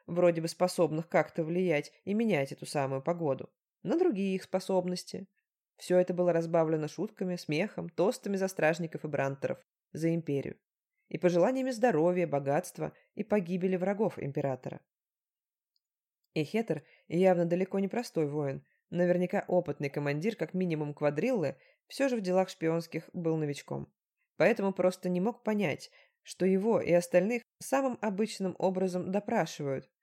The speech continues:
снимают информацию. И хотя такими косвенными, непрямыми вопросами многого не узнать,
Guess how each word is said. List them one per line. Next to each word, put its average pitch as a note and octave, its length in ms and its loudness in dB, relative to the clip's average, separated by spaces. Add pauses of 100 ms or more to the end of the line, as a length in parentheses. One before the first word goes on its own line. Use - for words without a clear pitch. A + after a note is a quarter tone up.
снимают B3 460 2
информацию. F#3 680 -4 (480)
И - 100 -4
хотя F#3 500 2
такими F#3+ 360 0
косвенными, D3 720 -4 (200)
непрямыми F3+ 480 2
вопросами F3 580 0
многого E3 500 0
не D#3+ 100 0
узнать, G3 380 -2